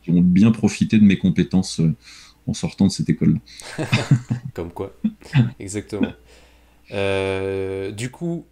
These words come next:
Speaker 2: voilà, t'as fait, euh, cette forma-, enfin, cette formation de un an qui a été poursuivie sur un stage. Donc, du coup, est-ce que tu peux nous raconter à partir de là et surtout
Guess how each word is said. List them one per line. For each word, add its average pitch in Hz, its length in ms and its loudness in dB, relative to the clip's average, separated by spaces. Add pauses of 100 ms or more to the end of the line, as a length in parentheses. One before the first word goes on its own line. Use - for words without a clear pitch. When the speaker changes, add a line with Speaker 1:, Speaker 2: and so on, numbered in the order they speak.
Speaker 2:
voilà, 117 220 -6
t'as 110 160 -10
fait, 143 440 -6
euh, 104 360 -8
cette - 220 -8
forma-, 113 340 -6
enfin, 101 160 -12
cette 110 200 -10
formation 113 540 -8
de 104 220 -10
un 113 180 -6
an 143 220 -6 (320)
qui 117 100 -8
a 110 100 -4
été 107 220 -8
poursuivie 110 380 -16
sur 110 240 -12
un 95 60 -12
stage. 139 540 -8
Donc, 110 200 -12
du 107 80 -12
coup, 156 140 -12
est-ce 117 100 -14
que 113 100 -12
tu 110 140 -20
peux 113 160 -14
nous 104 100 -12
raconter 101 380 -14
à 104 60 -12
partir 98 360 -16
de 92 80 -16
là 117 160 -8
et 127 60 -8
surtout - 340 -18